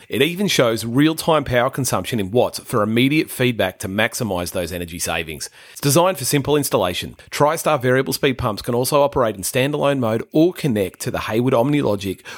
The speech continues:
automation system for seamless control. Visit haywardpool dot com dot A U for details. That's hayward dash pool dot com dot A U today.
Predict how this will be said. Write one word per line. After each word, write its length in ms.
automation 520
system 340
for 140
seamless 440
control. 460
Visit 320
haywardpool 840
dot 280
com 320
dot 320
A 80
U 320
for 140
details. 420
That's 180
hayward 460
dash 400
pool 420
dot 240
com 220
dot 180
A 60
U 340
today. 340